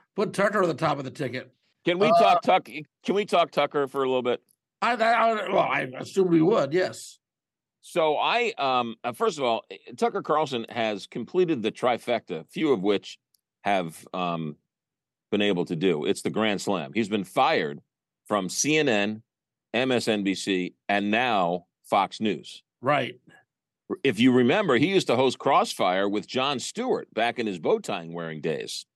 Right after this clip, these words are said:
Speaker 1: Well, he, he, you know, he didn't host it with Stewart. Stewart was a guest. And
Speaker 2: Oh,
Speaker 1: he
Speaker 2: is that right?
Speaker 1: Stewart,
Speaker 2: Okay.
Speaker 1: he and Stewart really got into it, you know. And, uh,
Speaker 2: I always,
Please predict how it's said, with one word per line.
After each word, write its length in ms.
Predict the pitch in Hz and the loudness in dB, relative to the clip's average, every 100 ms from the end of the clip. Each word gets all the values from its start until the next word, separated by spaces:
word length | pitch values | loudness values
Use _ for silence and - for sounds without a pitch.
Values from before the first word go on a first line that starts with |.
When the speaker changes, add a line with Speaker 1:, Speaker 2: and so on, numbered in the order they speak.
| _ - | _ -4
Speaker 1:
Well, 160 | 269 | -2
he, 140 | 254 247 247 | -2 -4 0
he, 80 | 277 | 0
you 120 | 302 | 0
know, 140 | 285 | 2
he 80 | 269 | 2
didn't 260 | 285 294 254 | 2 -2 -2
host 300 | 202 285 - | 2 2 0
it 60 | |
with 160 | 190 147 | -6 -6
Stewart. 360 | - 175 170 - - | -4 -4 -4 -8 -20
Stewart 320 | - 277 285 | -6 0 2
was 140 | 226 170 | 4 2
a 60 | |
guest. 460 | 156 233 190 - - | 2 2 2 -2 -2
And 320 | 170 165 160 | 2 2 2
Speaker 2:
Oh, 140 | 117 104 | 2 4
Speaker 1:
he 60 | |
Speaker 2:
is 60 | 90 | 4
that 120 | 101 | 2
right? 180 | 101 110 | 2 0
Speaker 1:
Stewart, 200 | - 82 | 0 -2
Speaker 2:
Okay. 220 | 78 82 | 0 0
Speaker 1:
he 100 | 254 | 2
and 100 | 220 | 0
Stewart 280 | - 240 214 | 0 0 2
really 180 | 190 196 | 4 2
got 220 | 180 165 | 2 2
into 260 | 185 139 127 | 2 0 -8
it, 140 | - _ _ _ _ | -12 _ _ _ _
you 140 | 147 147 | -8 0
know. 300 | 139 139 147 | 2 4 4
And, 260 | 139 135 | 2 2
uh, 60 | 131 | 2
Speaker 2:
I 140 | 170 | 4
always, 280 | 214 190 147 | 6 6 4